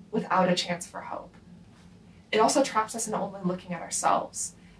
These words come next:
as this view implies that our ability to successfully avoid doing bad things saves us. Not only is this untrue,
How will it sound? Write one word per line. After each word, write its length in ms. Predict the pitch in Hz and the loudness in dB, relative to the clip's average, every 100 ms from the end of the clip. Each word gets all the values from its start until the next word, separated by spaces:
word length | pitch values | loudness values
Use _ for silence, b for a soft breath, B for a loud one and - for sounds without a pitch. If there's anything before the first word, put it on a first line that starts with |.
| - | 0
as 180 | 226 202 | 0 0
this 160 | 196 | -6
view 380 | - 202 240 220 | -6 0 2 2
implies 440 | 185 - 180 180 170 | -2 -4 -2 0 0
that 120 | - | 2
our 320 | 165 202 226 | 4 6 4
ability 380 | 190 196 190 175 | 4 0 -2 -8
to 120 | - | -8
successfully 640 | - - - 202 - 202 190 | -10 -8 -4 -4 -4 -8 -4
avoid 400 | 180 175 175 170 | -4 2 2 2
doing 280 | 165 165 170 | -4 -6 -4
bad 280 | 170 180 | -4 -4
things 260 | 143 151 - | -10 -10 -8
saves 300 | - - - | -8 -8 -8
us. 420 | - - - - - - B B B B - | -10 -8 -8 -8 -12 -20 B B B B -2
Not 180 | 214 254 | 4 6
only 240 | 269 254 | 6 4
is 80 | 240 | 2
this 160 | 208 196 | -2 -4
untrue, 720 | 175 - - 233 220 - | -6 -8 -2 0 0 -4